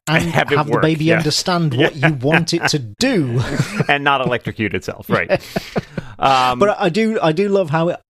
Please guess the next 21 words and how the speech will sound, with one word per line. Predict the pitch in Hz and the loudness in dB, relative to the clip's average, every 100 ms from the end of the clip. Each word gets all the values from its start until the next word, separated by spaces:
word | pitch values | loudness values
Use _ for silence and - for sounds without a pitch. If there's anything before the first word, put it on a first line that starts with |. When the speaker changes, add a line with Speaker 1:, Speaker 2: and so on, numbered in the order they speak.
| _ _ _ _ _ - | _ _ _ _ _ -2
Speaker 1:
everything | 185 185 202 185 170 | 0 0 0 0 0
in | 151 | -2
Star | - 170 160 156 | 0 2 2 2
Wars, | 143 131 - | 0 -2 -2
and | 160 | -2
especially | 151 - 165 165 180 160 | 0 -2 -4 -4 -2 0
in | 143 | 0
this | 143 | -2
series, | - 127 120 | -2 -2 -2
again, | 120 139 | -2 -2
because | 131 123 143 | -2 -2 -2
it's | 156 - | -2 -2
a | |
sort | 147 147 | -2 -2
of | 135 | -2
Outer | 147 139 143 | -2 0 0
Rim | 131 151 147 | 0 0 -2
series, | - 139 123 113 | -2 -2 -2 -4
everything | 160 190 208 185 | -8 -2 -2 0
is | 156 - | -2 -2
so | 143 135 | -2 -2